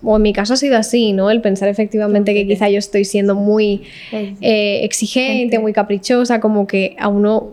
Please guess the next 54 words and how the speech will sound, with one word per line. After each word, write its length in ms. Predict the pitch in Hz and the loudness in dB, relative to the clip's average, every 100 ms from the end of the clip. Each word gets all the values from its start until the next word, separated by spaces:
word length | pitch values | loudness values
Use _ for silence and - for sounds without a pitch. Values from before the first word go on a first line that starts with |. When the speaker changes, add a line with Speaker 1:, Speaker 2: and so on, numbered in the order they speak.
| - | 0
Speaker 1:
uno 220 | 208 214 | 2 4
tiene 220 | 254 247 | 4 4
miedo 280 | 247 240 240 | 2 2 0
a 60 | 240 | 0
soltar 240 | 240 233 | 2 2
una 140 | 240 226 | 2 2
relación 360 | 226 220 220 | 2 2 2
también 320 | 226 226 220 | 2 2 2
porque 200 | 226 247 | 0 -2
piensa 420 | 269 240 208 180 196 | 0 2 2 0 0
eso, 200 | 202 185 | 0 -2
¿no? 100 | 240 | -4
Como 180 | 220 | -6
que, 60 | 190 | -4
"Ah, 160 | 175 226 | -6 -4
pero 100 | 190 | -6
es 100 | - | -4
que 100 | 202 | -2
a 20 | |
mí, 280 | 196 202 247 - - - | 0 -2 -4 -12 -20 -6
yo 140 | 233 208 | 0 2
nunca 180 | 233 | 4
voy 80 | 311 | 2
a 40 | 254 | 0
estar 200 | 214 208 | -4 -2
conforme 400 | 208 214 202 202 | -2 0 0 2
con 140 | 202 | 0
Speaker 2:
Con 60 | 196 | 0
Speaker 1:
absolutamente 500 | 196 196 196 185 190 | 0 0 0 0 0
Speaker 2:
nada. 300 | 254 294 240 | 0 0 -2
Speaker 1:
nada". 140 | - | -2
Speaker 2:
Como 240 | 196 202 196 | -2 -2 -2
que 120 | 196 | -6
ya 140 | 196 | -4
no 80 | 220 | -2
hay, 180 | 240 233 | 0 -2
no 140 | 220 | -2
va 80 | 226 | -2
a 40 | 254 | -2
haber 200 | 262 254 | 0 0
más 320 | 240 240 240 | 2 0 -2
nada 480 | 294 339 320 311 294 | -4 -2 -2 -2 -2
y 360 | 233 226 226 | -2 -2 -4
eso 220 | 226 240 | -4 -2
es, 200 | 262 254 - | -2 -2 -4
es 180 | 233 | -4
como 240 | - 294 269 | -4 -4 -2
mi 120 | 254 | 0
destino 640 | 233 226 - 269 294 269 233 - | 0 -2 -6 -8 -4 -4 -4 -4
y... 540 | 226 214 208 196 - _ _ _ _ _ _ _ - | -4 -2 -4 -6 -8 _ _ _ _ _ _ _ -4
Pero 160 | 214 | -2
realmente 400 | 214 220 254 277 | -2 -2 -2 0
esta 280 | 254 247 240 | -2 -2 -2
persona 720 | 233 226 - 262 247 240 247 | -2 -2 -2 0 2 0 -2